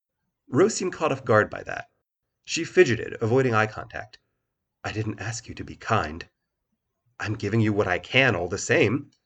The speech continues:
It feels feeble, giving only a listening ear when you might face the unrestrained anger of a diabolist,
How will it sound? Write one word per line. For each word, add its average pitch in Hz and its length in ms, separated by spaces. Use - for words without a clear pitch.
It 123 340
feels 127 320
feeble, 147 400
giving 107 280
only 107 260
a 95 60
listening 110 420
ear 143 260
when 98 100
you 98 100
might 98 240
face 120 360
the 107 160
unrestrained 110 640
anger 104 280
of 98 80
a 98 60
diabolist, 110 640